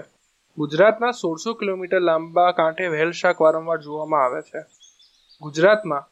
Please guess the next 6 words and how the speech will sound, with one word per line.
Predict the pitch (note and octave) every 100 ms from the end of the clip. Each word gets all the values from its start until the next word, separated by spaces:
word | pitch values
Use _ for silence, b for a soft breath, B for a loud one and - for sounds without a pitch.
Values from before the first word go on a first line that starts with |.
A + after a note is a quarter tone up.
| _ _ D#3+
વ્હેલ | D#3+
શાર્ક | E3+ F#3 F3 _
પોરબંદર, | D#3 D#3 E3 E3+ F3 F3+ _ -
ઉના, | D#3 D#3 E3 F3+ F3+ _ -
માંગરોળ, | D3+ D3+ D3+ E3+ F3
સૂત્રપાડા | - _ D#3+ F3+ F3 F3+ F3